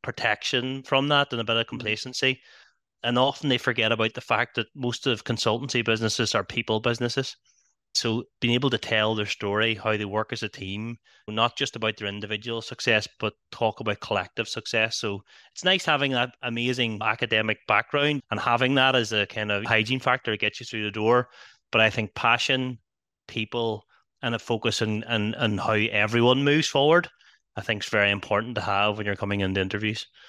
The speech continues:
Speaker 1: So our, our talent's really diverse. We have everything from salespeople to designers, to design thinking type resources, to hardcore programmers, uh, and visualization experts,
Speaker 2: Mm.
Speaker 1: and A I, machine learning, and data scientists.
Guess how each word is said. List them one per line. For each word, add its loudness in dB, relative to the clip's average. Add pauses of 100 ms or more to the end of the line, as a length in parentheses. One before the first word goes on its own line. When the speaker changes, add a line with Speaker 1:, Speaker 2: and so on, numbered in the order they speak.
(160)
Speaker 1:
So 4
our, 4
our 6
talent's 2
really 4
diverse. 0
We 2
have 0
everything 0
from 0 (300)
salespeople 0 (360)
to 2
designers, 2
to -8
design -4
thinking -4
type -2 (160)
resources, -4
to -6 (320)
hardcore -2
programmers, -2 (340)
uh, -10
and -6
visualization -4
experts, -4
Speaker 2:
Mm. -20
Speaker 1:
and -6
A 2 (220)
I, -8
machine -8
learning, -2
and -2
data 2
scientists. 0